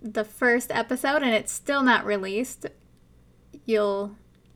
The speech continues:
y-, if you're hearing this, it's obviously out there. Um, but it's taking me a while. I, I have this thing where I want to, like, have a foundation, which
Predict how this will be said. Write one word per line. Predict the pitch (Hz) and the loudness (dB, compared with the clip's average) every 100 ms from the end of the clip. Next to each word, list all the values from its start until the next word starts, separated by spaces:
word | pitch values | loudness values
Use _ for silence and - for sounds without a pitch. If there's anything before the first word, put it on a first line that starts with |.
| - | -10
y-, | 220 | 0
if | 240 240 | 0 2
you're | 247 | 0
hearing | 254 320 262 | 2 2 4
this, | 196 214 | 0 -4
it's | 214 220 | -6 -4
obviously | 208 208 208 - | -2 -2 -4 -4
out | 208 - | -4 -4
there. | - 247 - - - - _ _ _ - | -8 -10 -12 -20 -20 -20 _ _ _ -8
Um, | 214 - 247 269 | -6 -4 -8 -6
but | - - - - _ | -4 -4 -8 -18 _
it's | - 240 - | -8 -8 -6
taking | 262 214 220 240 | 0 0 0 -2
me | 254 | -2
a | 269 | -2
while. | 269 214 196 208 233 277 - | 0 2 2 0 -4 -6 -2
I, | 226 226 - _ _ _ _ _ _ - - | 0 0 -8 _ _ _ _ _ _ -14 -8
I | |
have | 226 262 269 | -2 0 0
this | 302 285 | -2 -4
thing | - 277 285 233 240 - - | -4 -4 0 -2 -2 -8 -10
where | 220 220 208 202 202 | -2 0 2 0 -4
I | 208 | -4
want | 208 214 220 - | 0 -2 -2 -6
to, | 233 214 202 202 | 0 0 0 -4
like, | 202 202 | -6 -6
have | 208 202 | -4 -4
a | 214 | -4
foundation, | 214 202 190 214 - - 240 - - - _ - | -4 -4 -4 -4 -6 -10 -10 -10 -16 -20 _ -6
which | 220 202 - - | -4 -4 -6 -18